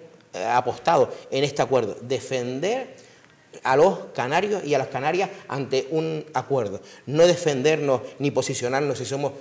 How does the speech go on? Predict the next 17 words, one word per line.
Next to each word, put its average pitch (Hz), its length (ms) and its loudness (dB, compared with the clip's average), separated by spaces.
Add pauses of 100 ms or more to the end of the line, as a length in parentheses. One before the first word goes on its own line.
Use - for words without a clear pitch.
(100)
de 117 140 0
derecha 147 420 0 (140)
o 123 80 -4
somos 147 320 -4
de 127 80 -4
izquierda. 120 340 -4 (160)
Somos 170 340 -2
un 151 140 -4
partido 131 400 -2 (220)
nacionalista 131 580 -4
que - 80 -6
hemos 151 180 -2
dejado 139 280 0
claro 160 240 2 (240)
que 139 100 0
no 147 140 2
apoyamos 147 500 2